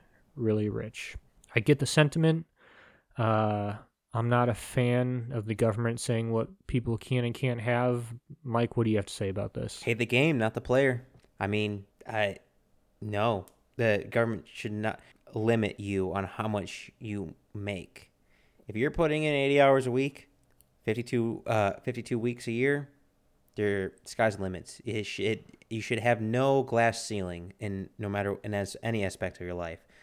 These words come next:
Speaker 2: And I don't, I don't like the government putting limitations on people on how much they can make.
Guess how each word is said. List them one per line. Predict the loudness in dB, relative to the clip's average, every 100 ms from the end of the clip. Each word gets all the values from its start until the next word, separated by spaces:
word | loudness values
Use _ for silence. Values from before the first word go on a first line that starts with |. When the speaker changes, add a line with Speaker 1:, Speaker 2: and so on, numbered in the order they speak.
| -20 _ _ _ _ _ -8
Speaker 2:
And | -2
I | 0
don't, | 2 2 2 0 -8 -4
I | 0
don't | 2
like | 2 0
the |
government | -2 -2 -4 -6
putting | -6 -4 -4
limitations | -6 -6 -4 -4 -6 -10
on | -10
people | -10 -12 -8 -8
on | -8 -8
how | -8
much | -8 -10 -12
they | -14
can | -10 -10 -8
make. | -10 -12 -16